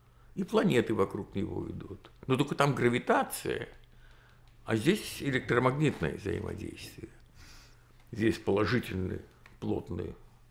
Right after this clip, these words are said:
ядро, и вокруг него, значит, крутятся эти электроны. Ну, это так, знаете, не очень было понятно и не сразу было принято.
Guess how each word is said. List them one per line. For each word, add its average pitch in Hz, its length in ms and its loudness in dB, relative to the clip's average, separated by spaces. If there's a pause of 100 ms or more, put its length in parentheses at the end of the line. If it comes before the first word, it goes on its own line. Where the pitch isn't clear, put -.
(240)
ядро, 247 600 0
и 104 80 -6
вокруг 117 400 -2
него, 208 500 -6
значит, 147 340 -8
крутятся 185 380 -10
эти 143 200 -12
электроны. - 520 -10 (4000)
Ну, 160 100 4
это 214 320 -2
так, 151 200 -12 (1300)
знаете, 190 400 4
не 117 540 -2
очень 120 380 2
было 98 460 2 (760)
понятно 107 500 4
и 110 140 2
не 113 100 4
сразу 113 380 6
было 101 260 2
принято. 107 800 0